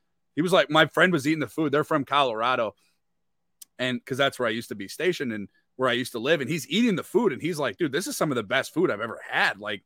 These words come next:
<laughs> I'm like, "I know. <laughs> It's not, it's more than a gas station." And,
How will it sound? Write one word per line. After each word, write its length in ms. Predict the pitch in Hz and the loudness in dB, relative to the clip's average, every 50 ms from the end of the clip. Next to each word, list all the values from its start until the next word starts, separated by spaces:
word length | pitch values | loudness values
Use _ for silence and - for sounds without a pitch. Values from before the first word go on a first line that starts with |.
| _ _ _ _ _ _ _ _ - | _ _ _ _ _ _ _ _ -14
<laughs> 100 | - - | -8 -4
I'm 60 | 196 | 0
like, 180 | 170 147 120 120 | 0 0 0 0
"I 80 | 117 117 | 0 0
know. 400 | 143 151 - - 208 175 123 - _ _ - | 0 -2 -2 -2 -2 -4 -4 -6 _ _ -20
<laughs> 180 | - _ _ - | -20 _ _ 8
It's 220 | 240 214 180 - | 8 8 8 6
not, 340 | 175 156 156 180 190 185 - _ _ - | 0 2 6 6 6 6 4 _ _ -4
it's 160 | 165 180 139 | -4 -2 0
more 220 | 151 170 185 214 208 | 2 4 6 6 6
than 120 | 190 160 | 6 4
a 60 | 139 | 0
gas 300 | 131 143 156 165 165 151 | 2 2 4 4 2 2
station." 380 | - 139 131 117 - - 117 107 | 0 -2 -2 -2 -2 -4 -6 -6
And, 120 | 104 101 | -8 -6